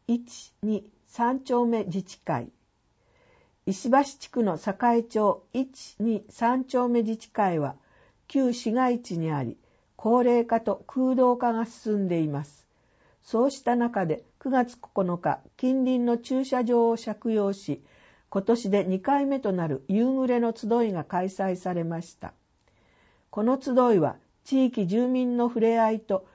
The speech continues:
地域の活性化を目指し、自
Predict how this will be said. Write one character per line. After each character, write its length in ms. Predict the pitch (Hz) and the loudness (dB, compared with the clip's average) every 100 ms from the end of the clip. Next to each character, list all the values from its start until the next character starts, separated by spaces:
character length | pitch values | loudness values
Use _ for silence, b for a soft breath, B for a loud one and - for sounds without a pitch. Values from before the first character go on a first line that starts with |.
| b b - | b b -4
地 180 | 262 | 0
域 180 | 254 233 | 0 -2
の 120 | 156 | -6
活 280 | 143 196 196 | -6 -8 -10
性 280 | - 254 254 | -4 0 0
化 240 | 262 240 | 0 0
を 40 | 226 | 0
目 140 | 220 | 0
指 220 | 196 196 | -2 -2
し、 260 | 190 - - b b b b | -4 -12 -16 b b b b
自 160 | 196 | -6